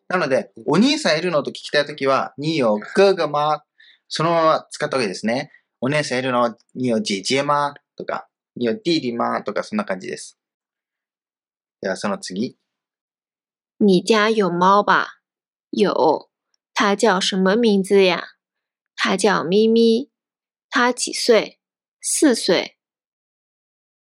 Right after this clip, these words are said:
Speaker 2: 你家有猫吧？有。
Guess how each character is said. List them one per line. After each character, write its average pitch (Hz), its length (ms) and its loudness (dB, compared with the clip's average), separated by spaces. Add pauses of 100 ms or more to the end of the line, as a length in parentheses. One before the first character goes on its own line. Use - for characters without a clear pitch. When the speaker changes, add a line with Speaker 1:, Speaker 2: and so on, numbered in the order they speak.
(880)
Speaker 2:
你 190 240 4
家 208 280 2
有 214 200 0
猫 190 340 4
吧？ 180 380 0 (500)
有。 160 580 0